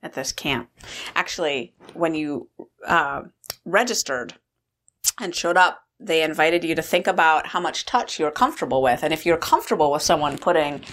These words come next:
their hand on your shoulders or giving you a hug from behind spontaneously or putting their hand on your knee if you're sitting next to them in one of the group sessions, sitting so closely together in a circle.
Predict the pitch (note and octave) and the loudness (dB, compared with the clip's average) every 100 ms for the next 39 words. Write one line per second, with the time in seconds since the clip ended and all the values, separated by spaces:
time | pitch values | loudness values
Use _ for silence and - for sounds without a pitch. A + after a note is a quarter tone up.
0 | - - E3+ E3 F3 E3+ D#3 D3+ D3 D3 | -18 -4 0 0 0 0 2 2 0 -2
1 | C#3+ C#3+ - _ _ - - - _ _ | -2 -2 -8 _ _ -20 -20 -20 _ _
2 | _ - G#3+ F#3+ F3 E3 D#3 D3 D#3+ D#3+ | _ 2 6 8 8 6 2 2 -2 0
3 | E3 D#3+ D#3+ D3+ D3+ G#3+ F3+ E3+ F3 D#3+ | 0 2 4 4 4 4 4 2 -10 -8
4 | G3 - F3+ E3+ D#3 D3+ - E3+ D#3+ - | -8 -2 2 2 0 -4 -2 -2 0 -2
5 | F3+ E3+ D#3+ D3+ D#3+ D3+ D3+ - G3 F3+ | 0 2 2 2 4 4 2 0 2 2
6 | E3 D#3+ - F#3 F3 E3+ D#3 D3 D#3 E3 | 2 0 -2 2 4 2 0 -2 -2 0
7 | D#3+ D3+ D3+ D3+ - D#3 D3+ D3+ - - | 2 2 2 2 2 2 2 0 0 -4
8 | E3+ D#3 D3+ D3 D3+ D3+ D#3 D#3 D#3 D3+ | -2 -2 0 0 0 2 2 2 0 0
9 | - D#3+ - C#3+ C#3+ - E3 D3+ - D3 | 0 0 -4 -6 -4 -4 -2 -2 0 -2
10 | - D#3 D3 D#3 D3 D3 D3+ D3 D3 C#3 | 0 0 2 0 0 0 0 0 -4 -6
11 | - D#3 D3+ D3+ C#3 B2+ - | -2 -2 0 2 2 2 0